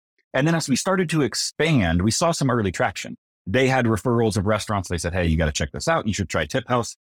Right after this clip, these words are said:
And so we quickly grew. We grew to about sixty or seventy restaurants, um, using our software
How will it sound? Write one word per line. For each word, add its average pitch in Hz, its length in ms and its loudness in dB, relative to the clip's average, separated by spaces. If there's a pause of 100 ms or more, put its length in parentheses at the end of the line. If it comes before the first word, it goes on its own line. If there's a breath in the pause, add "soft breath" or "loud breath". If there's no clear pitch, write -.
(160)
And 127 100 0
so 151 100 0
we 135 140 2
quickly 139 320 -2
grew. 120 200 -2
We 87 100 -2
grew 110 240 2
to 107 140 0
about 92 200 0
sixty - 320 -2
or 110 60 2
seventy 98 320 2
restaurants, 90 600 -2
um, 82 420 0
using 120 260 2
our 98 80 0
software 90 520 -2